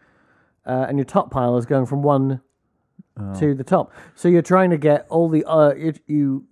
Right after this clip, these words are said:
Speaker 1: you stack them in alternate suits, but then you stack them in their correct suits in order.
Speaker 2: No.
Speaker 1: And obviously you can only stack them if you have them to stack.
Speaker 2: Yeah.
Speaker 1: And you have to take three cards at once, new
Speaker 2: Mm-hmm.
Speaker 1: cards,
Speaker 2: Yeah.
Speaker 1: and you can only look at one.
Speaker 2: Oh.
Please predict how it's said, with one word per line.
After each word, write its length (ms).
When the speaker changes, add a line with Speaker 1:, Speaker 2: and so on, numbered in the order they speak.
Speaker 1:
you 100
stack 380
them 100
in 220
alternate 400
suits, 480
but 140
then 140
you 80
stack 360
them 220
in 240
their 120
correct 360
suits 240
in 100
order. 260
Speaker 2:
No. 360
Speaker 1:
And 100
obviously 220
you 80
can 140
only 180
stack 300
them 120
if 140
you 80
have 200
them 120
to 120
stack. 360
Speaker 2:
Yeah. 280
Speaker 1:
And 180
you 60
have 100
to 60
take 140
three 240
cards 320
at 80
once, 400
new 260
Speaker 2:
Mm-hmm. 100
Speaker 1:
cards, 320
Speaker 2:
Yeah. 200
Speaker 1:
and 100
you 60
can 160
only 160
look 140
at 100
one. 220
Speaker 2:
Oh. 140